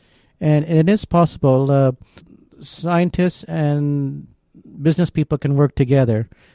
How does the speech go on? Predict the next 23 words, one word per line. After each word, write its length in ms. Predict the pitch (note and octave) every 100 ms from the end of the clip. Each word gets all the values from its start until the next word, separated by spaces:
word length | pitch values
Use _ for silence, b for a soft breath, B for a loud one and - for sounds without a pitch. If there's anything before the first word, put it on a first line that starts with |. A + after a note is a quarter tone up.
| b
We 80 | D3
can 160 | D#3 C#3+
have 400 | C3 D#3 D3+ D3
a, 260 | D3 - _
a 180 | - C#3
harmonious, 840 | B2 C#3+ D#3+ E3+ E3+ D#3 - - - -
uh, 280 | C#3+ C3+ B2+
relationship 680 | D3+ E3+ G3+ - B2+ B2 - b b b b
with 120 | C3
science 600 | D3+ D3 C#3+ C#3+ C#3 -
and, 180 | D3+ C#3+
and 200 | C3 C3
business. 500 | E3+ E3+ B2+ A2 - b b b b b
But, 320 | D#3 D3 C#3 - _ -
uh, 360 | D#3 C#3+ C#3 C3 C3 -
many 280 | C#3+ D#3 F3
people 280 | F#3 -
see 600 | D#3+ - D#3 D3+ C#3+ C#3 E3
the 640 | D#3+ C#3 C#3 C3+ C3 B2+ C3
environmentalists 1000 | D3 C3+ C#3+ C#3+ D3 D#3 D#3 B2+ A#2+ -
and 140 | C3
scientists 720 | B2 C#3+ D3 D3+ - C3 B2 - _ _ _ _ _
hindering 600 | - E3+ E3+ D#3+ C3+ C3